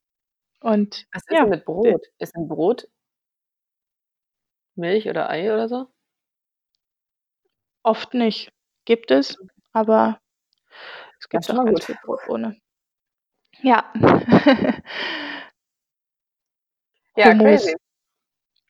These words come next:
Speaker 2: Hummus. Da-, das wird eine Hummuswoche. Ich seh's schon kommen.
Speaker 1: Mhm.
Speaker 2: Hummus,
Speaker 1: <laughs> Mit
Speaker 2: Hummus-Marmel-, Marmelade.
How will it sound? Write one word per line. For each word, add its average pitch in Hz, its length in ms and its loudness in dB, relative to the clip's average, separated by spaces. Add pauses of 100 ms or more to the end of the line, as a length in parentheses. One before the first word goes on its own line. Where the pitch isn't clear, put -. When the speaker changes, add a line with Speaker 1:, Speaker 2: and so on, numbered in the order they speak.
Speaker 2:
Hummus. 175 340 -10 (120)
Da-, 180 120 -8
das 180 220 0
wird - 120 -4
eine 214 100 2
Hummuswoche. 170 680 0
Ich 190 120 -14
seh's 190 160 -2
schon 170 140 -6
kommen. 220 300 2
Speaker 1:
Mhm. 277 160 -2 (1000)
Speaker 2:
Hummus, 220 300 6
Speaker 1:
<laughs> - 60 -8
Mit - 140 6
Speaker 2:
Hummus-Marmel-, 190 800 2
Marmelade. 202 580 6